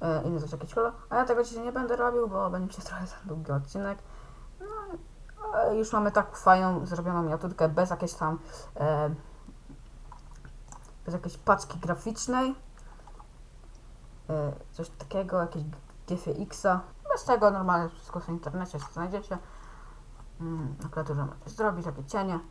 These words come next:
No i mamy fajnie zrobione, więc widzimy się już na końcówce. Dobra, dzięki za oglądanie tego filmiku, zostaw suba z dzwoneczkiem, łapkę w górę, bo lecimy oczywiście po trzysta.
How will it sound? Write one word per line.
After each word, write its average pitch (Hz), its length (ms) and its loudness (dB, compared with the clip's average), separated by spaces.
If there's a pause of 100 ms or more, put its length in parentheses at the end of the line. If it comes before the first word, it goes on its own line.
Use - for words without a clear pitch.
(1120)
No 330 200 2
i 226 140 0 (260)
mamy 180 220 0
fajnie 170 240 0
zrobione, 156 500 -4
więc 214 200 -6
widzimy 233 260 -4
się 220 180 -4
już 190 320 -2
na 170 160 -2
końcówce. 175 520 -6 (1200)
Dobra, 233 320 8 (220)
dzięki 190 540 2
za 202 300 6
oglądanie 190 440 4
tego 190 280 -2
filmiku, 247 560 2
zostaw 196 280 0
suba 190 340 -4
z 196 80 -6
dzwoneczkiem, 233 720 0 (140)
łapkę 170 360 -2
w 208 120 -6
górę, 233 440 6 (540)
bo 180 60 0
lecimy 175 280 -2
oczywiście 170 260 -8
po 156 160 -6
trzysta. 226 460 0